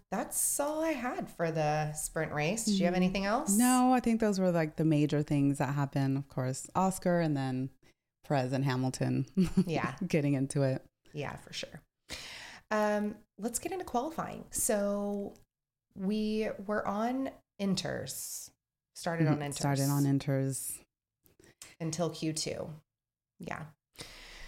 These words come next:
Speaker 1: So the track did end up drying, which was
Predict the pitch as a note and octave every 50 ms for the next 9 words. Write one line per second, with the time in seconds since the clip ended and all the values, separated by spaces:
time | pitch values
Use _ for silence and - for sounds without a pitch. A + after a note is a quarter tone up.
0 | - - - - - A3+ G3+ G3 F#3+ F#3+ F#3 F#3 F#3 F3+ F3+ F3+ F3+ F3+ F3 F3
1 | F3 F3 F3 F3 - - - _ _ - F3+ F3 - G3 F#3 G#3 G#3 - - D3
2 | F3+ F3 F3 F3+ F3+ - G3 F#3+ G3+ G3+ G3 - - D#3+ D#3 D3+ C#3+ C#3+ C#3+ C#3+
3 | D3 E3+ G3 G3+ G3 - D3+ D3+ D3+ - - - D3+ D3 C#3+ C#3+ C#3+ - - -
4 | - - -